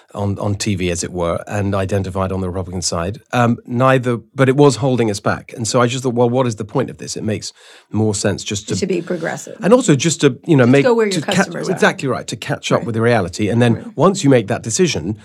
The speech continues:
Speaker 1: that we're officially a left-leaning platform, it just makes no sense for me to be running that.
Speaker 2: Right. And so you, you leave and you started this show, how, this show on Fox News called The Next Revolution. Explain that also for people, 'cause I want them to get a
Speaker 1: So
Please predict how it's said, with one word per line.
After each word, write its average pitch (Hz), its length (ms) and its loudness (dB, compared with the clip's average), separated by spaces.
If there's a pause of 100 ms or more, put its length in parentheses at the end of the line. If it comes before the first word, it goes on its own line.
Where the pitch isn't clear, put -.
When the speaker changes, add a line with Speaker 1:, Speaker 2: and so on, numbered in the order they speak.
(160)
Speaker 1:
that 113 140 -4
we're 113 180 2
officially 104 560 0
a - 80 -6
left-leaning 107 720 0
platform, 90 480 -2
it 104 60 -4
just 113 200 -6
makes 104 220 0
no 110 120 0
sense 98 360 -2
for - 120 -8
me 95 180 -2
to 95 120 -8
be 92 260 -4 (360)
running 107 300 0
that. - 140 -16
Speaker 2:
Right. - 280 -8 (200)
And 233 140 -2
so 254 260 0
you, 240 540 -4
you 240 140 0
leave 285 180 -2
and 247 160 0
you 220 80 0
started 247 340 -4
this 196 140 -2
show, 220 280 -2
how, - 200 -10 (100)
this 226 240 -4
show 214 360 -2
on 190 120 -2
Fox 190 280 -4
News 170 160 -8
called 165 160 -8
The 165 80 -4
Next 165 200 -6
Revolution. 165 220 -6
Explain 202 460 -4
that 180 220 -6
also 160 320 -10
for - 140 -18
people, - 240 -18
'cause 170 120 -20
I 180 60 -10
want 175 120 -8
them 170 120 -14
to - 40 -14
get - 120 -12
a 131 40 -14
Speaker 1:
So - 60 -18